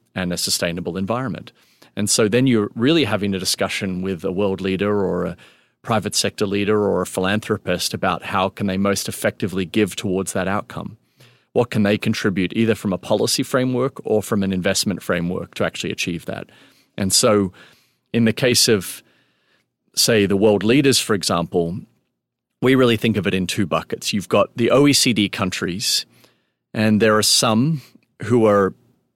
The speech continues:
very generous. They have what I would call the bragging rights, the ability to actually lead by example and show others what they're doing. Then there are these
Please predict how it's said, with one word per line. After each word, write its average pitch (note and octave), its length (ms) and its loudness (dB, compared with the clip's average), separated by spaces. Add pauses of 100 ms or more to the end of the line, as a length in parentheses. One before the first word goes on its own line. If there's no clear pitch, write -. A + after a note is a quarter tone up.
very B2+ 240 4
generous. - 580 -2 (220)
They A2+ 160 0
have A2+ 280 -4 (280)
what A2+ 160 2
I G#2+ 80 4
would A2 120 -2
call A2 200 0
the F#2 100 -2
bragging G2+ 420 0
rights, D#2+ 500 -6 (120)
the A2 100 -2
ability A2+ 460 2
to G2 200 2
actually G#2 480 -2
lead G#2 340 2
by G2+ 140 2
example F#2+ 480 -2
and F#2+ 100 -4
show G2+ 240 0
others F#2+ 320 0
what F2+ 160 -4
they're E2+ 100 -6
doing. E2 320 -8 (460)
Then C#3 160 2
there F3 160 4
are C3 100 4
these A2 460 2